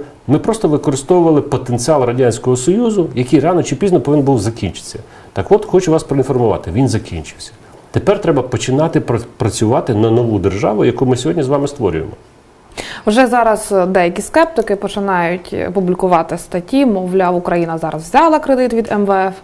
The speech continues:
Speaker 2: а повертати хто ж його буде? Невже це доведеться нашим нащадкам робити?
Speaker 1: Ну, ви знаєте, е, насправді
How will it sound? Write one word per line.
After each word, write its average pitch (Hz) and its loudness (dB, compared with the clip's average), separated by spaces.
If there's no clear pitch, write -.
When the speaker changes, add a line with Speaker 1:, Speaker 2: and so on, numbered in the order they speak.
Speaker 2:
а 190 -8
повертати 190 0
хто 233 2
ж 185 -4
його 165 -6
буде? - -8
Невже 208 2
це 190 -2
доведеться 180 -2
нашим 175 -6
нащадкам 160 -6
робити? - -8
Speaker 1:
Ну, - 4
ви 147 4
знаєте, 170 2
е, 120 4
насправді 123 0